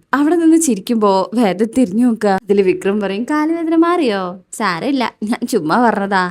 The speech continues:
എന്ന് പറഞ്ഞ് അടുത്തേക്ക് വരുമ്പോ വേദ രണ്ട് തോളിലും അടിക്കും. "നോക്കിക്കോ, ഇതിന് ഞാൻ പകരം വീട്ടിയിരിക്കും. എന്നെ കൊണ്ട്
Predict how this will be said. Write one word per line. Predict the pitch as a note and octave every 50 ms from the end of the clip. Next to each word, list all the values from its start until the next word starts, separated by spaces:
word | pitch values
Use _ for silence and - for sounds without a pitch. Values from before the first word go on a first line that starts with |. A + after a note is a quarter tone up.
| F3+ - -
എന്ന് | G#3+ A3+ G3 F3+
പറഞ്ഞ് | F3+ F#3+ F#3 G3+ A#3
അടുത്തേക്ക് | G#3+ G3+ - - F#3+ G3 F#3+ - B3+
വരുമ്പോ | B3 A3+ A3+ A3 G#3+ F#3+ F#3+ F#3+ A3
വേദ | A#3 G3 E3+ - - F#3+ F#3+ F3 - -
രണ്ട് | C4+ C4+ C4 C4+ C#4 C#4+ C#4+ C#4+ F#4+ F4
തോളിലും | C4+ G#3+ G3 G3+ A3+ A3
അടിക്കും. | F#3+ F3+ F3+ - G3+ F#3 E3+ - -
"നോക്കിക്കോ, | A#3+ C4+ C4+ C#4 - - B3 - B3 G3+ - - _ -
ഇതിന് | D#4 D#4+ F#4 F#4
ഞാൻ | D#4 B3+ A3+ A#3+ -
പകരം | - G#3 F3+ E3 G3+ D4 C#4
വീട്ടിയിരിക്കും. | A3 F3+ F3+ G#3 A3 G3 - - F#3+ E3 - _ _ -
എന്നെ | G3+ F#3+ F3+ F3+ F3+
കൊണ്ട് | F3+ A3 G#3 G3+ G3